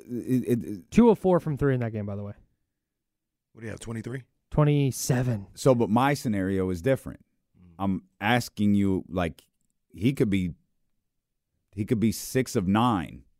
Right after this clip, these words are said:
Speaker 3: Mm.
Speaker 1: from three
Speaker 2: Mm-hmm.
Speaker 1: through the first three quarters. Do you have enough confidence in him that he could do it in the fourth?
Speaker 3: Yeah, I don't think twice about it.
Speaker 1: Okay.
Speaker 2: Yeah, he's a good enough, he's a good enough shooter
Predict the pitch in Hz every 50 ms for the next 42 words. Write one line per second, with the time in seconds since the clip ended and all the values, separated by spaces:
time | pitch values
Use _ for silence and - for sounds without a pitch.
0 | _ _ 95 98 101 98 104 104 101 - 123 117 90 62 60 - _ _ _ _
1 | _ _ _ - 151 131 127 135 127 120 120 131 131 123 - 113 113 107 - -
2 | 123 120 - - 143 139 101 65 50 - - _ _ _ _ _ _ _ _ _
3 | _ 110 117 107 101 101 92 98 98 98 113 127 135 - - 147 143 139 131 -
4 | 113 107 98 85 - 98 92 90 92 101 101 92 78 85 92 85 92 92 80 82
5 | 82 80 82 87 92 - - - - - - _ _ _ _ _ _ _ - -
6 | - - - - 104 131 127 95 87 80 87 101 117 117 101 - 101 92 - -
7 | 101 107 117 - - - 82 85 80 78 - - - - _ _ - 80 78 -
8 | - 151 147 160 151 135 143 175 165 190 196 170 170 175 170 165 160 156 147 147
9 | 160 180 185 175 190 156 156 160 156 156 151 139 123 - - - 143 139 139 147
10 | 147 143 139 143